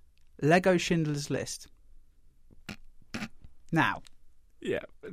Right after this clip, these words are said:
Speaker 2: Does it, does it inject the same level of humour that Lego does into all the other franchises they have? Le-, I mean,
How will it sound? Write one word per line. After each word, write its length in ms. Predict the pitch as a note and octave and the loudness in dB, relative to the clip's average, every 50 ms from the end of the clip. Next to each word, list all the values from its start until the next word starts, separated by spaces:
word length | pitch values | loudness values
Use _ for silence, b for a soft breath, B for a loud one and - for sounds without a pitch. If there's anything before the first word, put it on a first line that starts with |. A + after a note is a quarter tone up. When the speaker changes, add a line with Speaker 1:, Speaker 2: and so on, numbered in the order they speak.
| - - | -2 12
Speaker 2:
Does 160 | C3 G#3 G#3+ | 12 12 12
it, 420 | B3 C4+ G#3+ - - F#3 E3 - - | 12 12 6 2 -2 -6 -8 2 6
does 160 | C4 A#3 G#3+ | 8 8 8
it 80 | B3 G3+ | 8 8
inject 380 | G#3 G#3+ E3+ F#3+ G3+ - - | 6 8 10 10 8 8 8
the 100 | D3+ D3+ | 4 2
same 340 | D3 - F3+ D#3+ D3+ D3+ D3+ | 4 6 6 8 8 8 10
level 260 | D3 D3 C#3+ C3+ C#3 | 10 10 10 10 8
of 100 | C#3+ C3 | 6 6
humour 400 | D3 C3+ C3+ C#3 C#3 B2+ A2+ G#2+ | 8 8 8 10 10 8 8 6
that 140 | G#2 G2+ - | 6 4 6
Lego 220 | A2+ A2+ G#2+ A2 | 6 6 6 6
does 160 | A2 A2+ G#2+ G#2+ | 6 6 6 4
into 200 | G#2+ G#2 A2 A2 | 4 4 4 4
all 80 | A2+ A2+ | 6 8
the 120 | A2 A2 | 8 8
other 180 | G#2+ G#2 G#2+ G2+ | 8 8 6 4
franchises 540 | - G#2+ G#2 F#2+ - G#2 G#2+ G#2+ G#2 G#2 | 2 2 2 2 2 2 2 2 2 2
they 100 | G#2+ G#2 | 0 0
have? 220 | G#2 D#3 F#3+ - B B B B B | 2 4 2 2 B B B B B
Le-, 340 | C3+ C3+ E3 C#3+ C3 C#3+ C#3+ | 10 12 12 12 12 12 12
I 20 | C#3+ | 12
mean, 220 | D3+ D#3 D3 C#3+ | 12 10 10 6